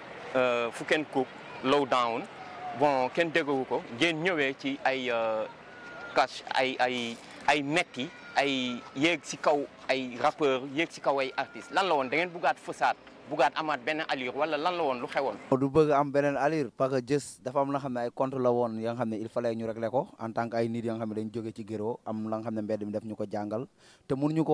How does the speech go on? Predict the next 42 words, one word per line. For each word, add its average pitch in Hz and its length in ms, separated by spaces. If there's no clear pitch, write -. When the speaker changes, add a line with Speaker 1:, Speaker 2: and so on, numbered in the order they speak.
Speaker 2:
woon 135 120
ñàkk 131 220
bañ 120 200
a 117 40
def 117 200
parce 117 160
que 113 260
xam 120 160
nga 113 100
ça 123 160
fait 123 140
partie 117 320
quoi, 104 240
ci - 80
la 117 80
bokk 113 280
quoi. 92 300
Et 123 80
puis 127 100
dañuy 127 200
assumer 123 340
loolu 117 180
après 120 220
ñu 117 120
jóg 117 200
jàll 110 240
ci 117 100
leneen. 110 340
Du 147 480
trois 135 300
ans, 127 140
du 127 80
quatre 127 260
ans, 135 160
c'est 147 160
que 143 160
sometime 156 500
nag 151 140
métti 147 300
woon 160 160
na 151 120
quoi, 113 380